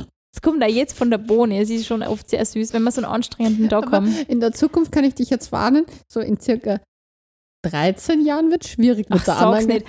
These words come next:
Speaker 1: Aktuell macht sie mir Kaffee in der Früh. Das finde ich sehr süß. Sie wacht auf und sagt, "Mama, magst du einen Kaffee?" Und dann geht's los und macht man einen Kaffee.
Speaker 2: N-, nutzt die Dankbarkeit, die sie
Speaker 1: Ja,
Speaker 2: jetzt
Speaker 1: es wird
Speaker 2: noch
Speaker 1: hoffentlich
Speaker 2: hat.
Speaker 1: bleiben.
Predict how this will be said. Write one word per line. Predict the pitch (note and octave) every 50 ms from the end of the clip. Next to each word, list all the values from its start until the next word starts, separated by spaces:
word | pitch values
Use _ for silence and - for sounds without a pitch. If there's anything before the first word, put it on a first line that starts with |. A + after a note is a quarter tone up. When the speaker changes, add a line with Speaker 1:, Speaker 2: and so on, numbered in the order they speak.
| - -
Speaker 1:
Aktuell | - A3+ - - - A#3+ A#3
macht | A3+ G#3+ A#3 - -
sie | - B3
mir | A#3 A3+ A3+
Kaffee | - A#3+ A3 - - A3+ G#3+
in | A3
der | G3+ F#3
Früh. | F3 - - F3+
Das | F3+ F3+ -
finde | - G#3+ G#3+ G#3+
ich | G3+
sehr | - - - F3+
süß. | - - - F#3 - - A3 - - - - - - -
Sie | - A3
wacht | A3+ A3 - -
auf | G#3 G#3 A#3
und | C#4 C4+
sagt, | C4 A#3+ -
"Mama, | C#4 C#4 C#4 D4 D#4+
magst | E4 C#4+ - - - -
du | -
einen | B3 A#3+ A#3+ C4
Kaffee?" | - - E4 - - - - C#4+ C#4 E4 G#4+ A4+ - _
Und | G#3+ G#3+
dann | G#3 G#3
geht's | G#3+ G#3 - -
los | - G#3+ A3 -
und | A3+
macht | G#3+ G#3 - - -
man | G#3
einen | G3
Kaffee. | - - - - - - B3+ B3+ - _ _ _ _ - A#3+ G3+ -
Speaker 2:
N-, | - F3 G#3 G#3+ A3 G#3 G#3
nutzt | A#3 B3+ - -
die | C4 A3+
Dankbarkeit, | - G3 F3+ G3+ - - G#3 - G#3 F3 -
die | -
sie | F#3 -
Speaker 1:
Ja, | B3+ A#3+
Speaker 2:
jetzt | B3+ C4
Speaker 1:
es | A#3
wird | A#3 A#3+ -
Speaker 2:
noch | B3 A#3+
Speaker 1:
hoffentlich | A#3+ A#3 A#3 B3 A#3+ A#3+
Speaker 2:
hat. | A3+
Speaker 1:
bleiben. | - G3+ F#3+ G3 G3 F#3+ G3